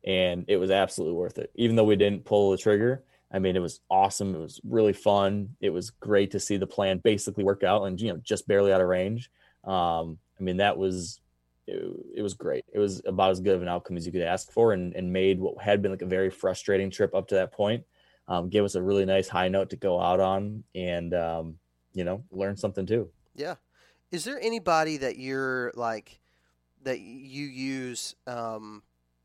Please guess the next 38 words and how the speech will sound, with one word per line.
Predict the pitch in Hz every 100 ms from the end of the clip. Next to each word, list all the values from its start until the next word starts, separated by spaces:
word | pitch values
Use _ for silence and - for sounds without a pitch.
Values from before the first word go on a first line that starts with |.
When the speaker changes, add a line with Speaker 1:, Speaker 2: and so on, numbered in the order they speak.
| _ -
Speaker 2:
to | - 131 117 117 110 110 104 - _ _ _ _ _ -
help | 117 143 -
you | 123
with | 120 -
these | 117 107
type | 123 113 98
of |
trips, | - 120 104 - -
as | 120 -
far | 123 120
as, | 113
like, | 120 107 _ _ _ _ -
some | - 143
type | 139 131 127
of, | 120 110 -
uh, | 117 110 104
maybe, | 123 120 120
maybe | 113 123 131
it's | -
a | 120
podcast | - 120 117 - 117 113 - -
or | 123 117 110 _ _ _ -
some | 160 147
type | 151 139
of | 123
content | - 131 127 143 127
creator | - 131 123 123 117
who | 123
this | 117 139 135
is, | 123 120
like, | 117 -
their | 120
bread | 113 127 127 123
and | 120 113
butter, | 120 113 113 107 - _ _ _ _ _ -
um, | 123 117 110 110 110 104 -
early | 135 135 135
season | - 135 127 123 127 120 117